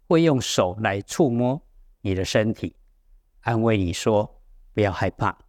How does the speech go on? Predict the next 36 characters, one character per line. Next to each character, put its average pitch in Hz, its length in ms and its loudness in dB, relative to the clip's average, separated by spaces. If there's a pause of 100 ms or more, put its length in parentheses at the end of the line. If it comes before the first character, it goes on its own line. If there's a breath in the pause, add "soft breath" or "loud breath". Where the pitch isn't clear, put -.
(100)
不 98 80 -4
要 92 100 -4
害 90 160 -6
怕。” - 260 -10 (720)
但 135 220 2
是 - 260 -4 (480)
你 113 180 0
即 196 220 2
使 - 200 0
看 143 220 -2
到 117 180 2
他 - 260 -2
们 180 180 0 (460)
这 - 140 -2
样 107 200 0 (140)
安 160 340 -2
抚 - 240 -8 (100)
安 117 260 0
慰， 117 220 0 (640)
也 113 240 -2 (540)
于 160 280 2
事 190 280 2
无 127 200 2
补 107 240 0
啊。 95 200 -4 (840)
无 120 140 2
常 101 280 0
路 104 320 -2
还 - 180 -2
是 - 180 0
要 98 140 2
自 220 300 2
己 101 200 -6
一 104 120 -2
个 104 120 0
人 85 200 -6